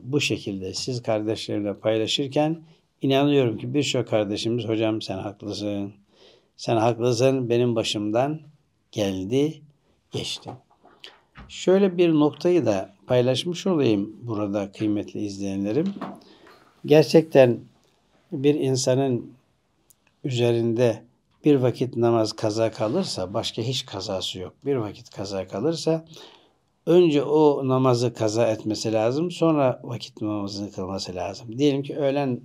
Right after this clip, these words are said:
namazını kazaya bıraktım ama benim başka hiç kazam yok. İkindi vakti girdiğinde hatırladım ki ben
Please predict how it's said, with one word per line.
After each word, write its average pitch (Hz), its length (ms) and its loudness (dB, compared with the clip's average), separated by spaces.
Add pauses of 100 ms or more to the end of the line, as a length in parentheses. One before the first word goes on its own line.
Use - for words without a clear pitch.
(140)
namazını 117 560 -6
kazaya 139 420 4
bıraktım 120 380 0
ama 131 240 -2
benim 113 240 -2
başka 113 380 -4
hiç 135 200 -4
kazam 92 460 -8
yok. - 180 -18 (1160)
İkindi 170 400 4
vakti 151 340 4
girdiğinde 147 480 6
hatırladım 139 640 6
ki 127 180 4
ben 143 320 6